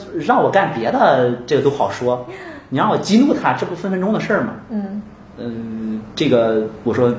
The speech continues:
Speaker 1: ：“没关系，你就尝试去做，做完之后呢，你看会发生什么，回来我们再讨论。”
Speaker 2: 嗯。
Speaker 1: 然后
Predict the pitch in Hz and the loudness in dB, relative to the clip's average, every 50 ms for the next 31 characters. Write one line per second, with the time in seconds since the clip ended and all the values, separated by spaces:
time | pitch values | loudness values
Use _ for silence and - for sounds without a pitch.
0 | - - 117 113 113 131 135 - - - - 120 113 101 123 120 113 - - 113 | -2 -2 -2 2 2 2 2 0 -2 -6 -4 -4 0 2 2 0 0 0 -2 -4
1 | - - 151 127 117 - - 127 - 165 165 165 170 - - - - - - 143 | 0 2 2 2 2 0 -4 -2 -2 -2 -2 -2 -4 -8 -14 -16 -10 -2 2 2
2 | 139 151 165 160 160 160 131 113 107 - 135 123 123 131 123 127 120 120 135 139 | 2 2 0 -2 0 0 0 0 0 0 0 0 2 0 0 0 0 0 -2 -2
3 | 135 107 95 98 101 - 117 127 139 120 101 101 120 131 127 - - - - 120 | -4 -6 -8 -8 -4 0 2 2 2 2 2 0 0 0 0 -2 -2 -2 0 0
4 | 131 127 127 - - - - - 220 202 196 196 202 208 - - - - - - | 0 -2 -2 -6 -12 -14 -8 -4 -4 -2 -2 -2 -4 -6 -8 -10 -16 -20 -20 -20
5 | - - - - - - - - - - - - - 131 131 147 139 131 | -20 -20 -20 -20 -20 -20 -20 -20 -20 -20 -20 -6 -4 0 4 4 4 4